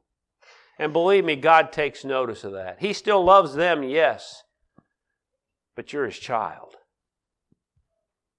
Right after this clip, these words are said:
And he takes note. And in the end,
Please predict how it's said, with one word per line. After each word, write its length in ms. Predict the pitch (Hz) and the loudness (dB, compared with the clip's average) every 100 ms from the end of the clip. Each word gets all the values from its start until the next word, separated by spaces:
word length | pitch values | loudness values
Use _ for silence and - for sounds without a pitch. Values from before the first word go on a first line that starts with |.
| _ _ | _ _
And 80 | - | -14
he 120 | 123 | -12
takes 340 | 143 131 110 - | -6 -4 -4 -6
note. 460 | 113 107 87 _ - _ _ _ _ _ _ _ _ _ _ _ _ _ | -8 -8 -10 _ -20 _ _ _ _ _ _ _ _ _ _ _ _ _
And 100 | 113 | -6
in 120 | 135 | -6
the 260 | 147 156 180 | -4 -2 0
end, 420 | 185 147 120 110 | 2 2 -2 -10